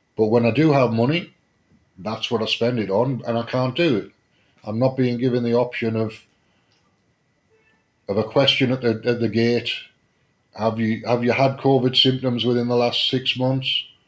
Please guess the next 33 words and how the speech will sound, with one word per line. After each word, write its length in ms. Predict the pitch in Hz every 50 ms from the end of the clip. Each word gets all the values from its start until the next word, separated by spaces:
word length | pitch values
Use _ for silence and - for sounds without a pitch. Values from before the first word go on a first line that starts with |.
| _ _ _ _ _ _ _ _ _ _ _ _
Have 160 | - 104 101 101
you 120 | 107 104
recovered 440 | 98 101 - - 131 123 131 127 127
from 200 | - 123 113 113
covid 400 | - 123 127 123 117 123 123 123
symptoms 460 | - 127 123 120 110 120 120 117 110
in 80 | 120 117
the 80 | 120
last 260 | 120 123 123 120 -
six 280 | - 123 117 - - -
months 220 | 117 123 120 113
or 80 | 104 95
the 80 | 90 95
last 280 | 101 104 104 - - -
twelve 320 | 123 127 127 131 127 123
months 420 | 139 139 139 131 131 - - - - - _ _ _ _ _ _ _ _ _ _ _ _
or 120 | - 107 98
the 60 | 104
last 300 | 107 107 104 - - -
two 200 | - 113 104 107
years?" 560 | 104 107 110 117 127 135 151 143 - - - - _ _ _ _ _ _ _ _ _ _ _ _ _ _ _ _ _ _ _ _ _ _ _ _ _ _ _ _ _ _ _ _ _ -
We 100 | 107 110
know 160 | 127 135 135 131
covid 480 | - 139 131 127 113 117 117 110 - - - - - _ _ _ _ _ _ _ _ _ _ _ _ _ _ -
in 260 | 107 107 110 113 117
natural 400 | 113 131 131 131 - - 131 120
immunity 640 | 117 113 113 117 113 113 110 117 110 113 110 110 110
lasts 420 | 107 110 113 113 113 - - -
longer 300 | 113 113 113 113 110 110
than 160 | 107 104 104 104
the 80 | 101
vaccine 480 | 92 104 107 107 - - 120 110 107 107
immunity. 600 | 110 110 110 113 110 110 120 113 131 143 -